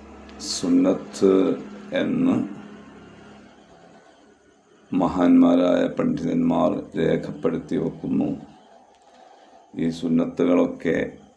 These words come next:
നാം മുറുകെ പിടിക്കണം, സുന്നത്തുകൾ ഹയാത്താക്കണം.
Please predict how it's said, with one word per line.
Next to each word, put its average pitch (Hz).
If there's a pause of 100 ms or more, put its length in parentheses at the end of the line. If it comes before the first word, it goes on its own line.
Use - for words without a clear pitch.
(1040)
നാം 85 (1600)
മുറുകെ 87
പിടിക്കണം, - (2000)
സുന്നത്തുകൾ 90
ഹയാത്താക്കണം. 82